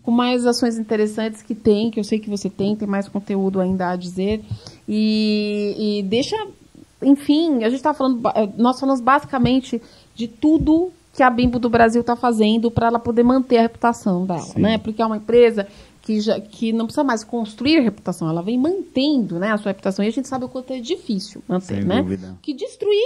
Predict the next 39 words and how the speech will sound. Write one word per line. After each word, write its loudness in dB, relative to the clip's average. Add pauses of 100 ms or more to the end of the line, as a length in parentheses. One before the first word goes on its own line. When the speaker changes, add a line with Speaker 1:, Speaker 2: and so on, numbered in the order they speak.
(160)
Speaker 1:
a -4
gente -12
destrói -4
em -6
Speaker 2:
É -4
Speaker 1:
dois -2
Speaker 2:
fácil. -2
Speaker 1:
segundos. -2 (280)
Exatamente, -4
né? -6 (260)
Que, -16
que -18 (200)
dica, -4
assim, -6
você -14
daria 2 (280)
pra 2
uma -2
pessoa -4
física, 0 (240)
ou 2
empresário, 0
ou 4
uma -4
empresa, 2
de -8
uma -6
forma -8
geral? 0 (280)
É, 4 (100)
pode -2
ser -4
uma -2
palavra, -4
pode -8
ser -4
uma -2
frase, -2
fala, -4